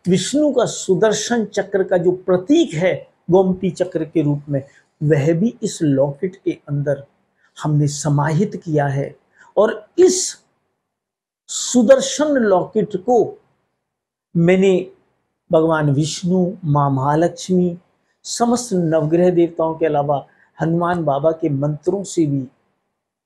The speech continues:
सुसज्जित किया है, जागृत किया है, प्राण प्रतिष्ठित किया है, मंत्र सिद्ध किया है। आप सभी लोगों की विभिन्न प्रकार की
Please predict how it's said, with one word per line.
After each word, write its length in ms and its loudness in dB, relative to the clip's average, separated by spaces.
सुसज्जित 1120 -2
किया 240 2
है, 420 -2
जागृत 720 2
किया 380 0
है, 260 2
प्राण 400 -4
प्रतिष्ठित 720 -2
किया 380 0
है, 360 0
मंत्र 360 0
सिद्ध 320 0
किया 380 -2
है। 320 -2
आप 280 -2
सभी 400 4
लोगों 340 2
की 200 -4
विभिन्न 480 2
प्रकार 400 -2
की 240 -10